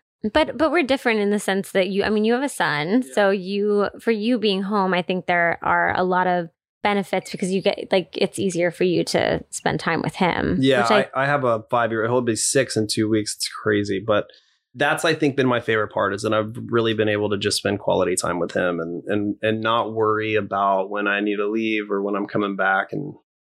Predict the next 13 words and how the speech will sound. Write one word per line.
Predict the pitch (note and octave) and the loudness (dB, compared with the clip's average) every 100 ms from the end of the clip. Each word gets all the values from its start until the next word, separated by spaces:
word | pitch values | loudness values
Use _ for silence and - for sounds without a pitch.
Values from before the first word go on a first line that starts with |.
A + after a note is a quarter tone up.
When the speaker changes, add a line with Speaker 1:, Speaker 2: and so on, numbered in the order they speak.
| - | -8
Speaker 2:
just | A2+ - | -6 -2
been | A2+ | 0
able | A2+ A2 G#2 | 2 0 0
to | G#2 | -2
kinda | - G#2 | -2 -2
take | G2 G2+ | 0 -4
a | - | -2
step | - - | -2 0
back | F#2 F#2+ | -2 -2
and | F#2 | -4
enjoy | F2 - F2+ | -4 -2 -4
it. | E2 - - | -4 -10 -6
Speaker 1:
Yeah. | B3 C4 F#3+ - | 0 2 2 -2